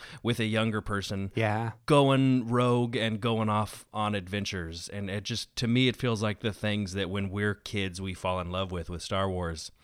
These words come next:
Speaker 1: And then somewhere along the line, it got very serious, and I think that's maybe a lot of fan stuff, a lot of, a lot of assumptions, a lot of whatever, but just getting
Speaker 2: Sure.
Speaker 1: back to,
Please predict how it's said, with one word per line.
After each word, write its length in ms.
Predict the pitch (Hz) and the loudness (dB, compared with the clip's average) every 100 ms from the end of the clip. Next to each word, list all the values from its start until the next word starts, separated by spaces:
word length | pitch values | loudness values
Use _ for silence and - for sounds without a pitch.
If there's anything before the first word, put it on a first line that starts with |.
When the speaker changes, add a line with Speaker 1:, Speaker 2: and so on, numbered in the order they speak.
| _ _ _ | _ _ _
Speaker 1:
And 220 | 147 151 | 0 2
then 140 | 143 135 | 2 4
somewhere 300 | 180 180 147 | 2 4 6
along 280 | 131 127 | 6 4
the 80 | 117 | 2
line, 360 | 110 107 107 104 | 0 2 0 0
it 80 | 92 | 0
got 220 | 107 104 | 0 0
very 240 | 92 104 98 | 0 0 -2
serious, 500 | - 110 117 117 - | -2 0 0 0 -2
and 100 | 107 | -2
I 40 | |
think 180 | 113 110 | -2 0
that's 240 | 101 95 | -2 -2
maybe 200 | 107 95 | -4 -4
a 60 | 92 | -4
lot 120 | 82 | -4
of 80 | 82 | -4
fan 300 | 107 92 90 | -4 -2 -4
stuff, 340 | - 92 87 | -4 -4 -2
a 40 | 87 | -4
lot 220 | 85 85 | -2 -2
of, 240 | 82 80 | -6 -10
a 100 | - | -10
lot 160 | 92 87 | -6 -4
of 80 | 85 | -4
assumptions, 420 | 82 92 82 90 | -6 -6 -8 -10
a 60 | 85 | -8
lot 120 | 85 | -8
of 100 | 82 | -6
whatever, 340 | 95 120 107 92 | -4 -2 -2 -4
but 160 | 92 | -6
just 320 | 87 95 87 | -6 -8 -8
getting 300 | 90 123 127 | -4 0 2
Speaker 2:
Sure. 160 | 120 113 | 2 2
Speaker 1:
back 360 | 98 95 - _ | 2 0 -4 _
to, 400 | - 95 90 87 | -6 -4 -4 -8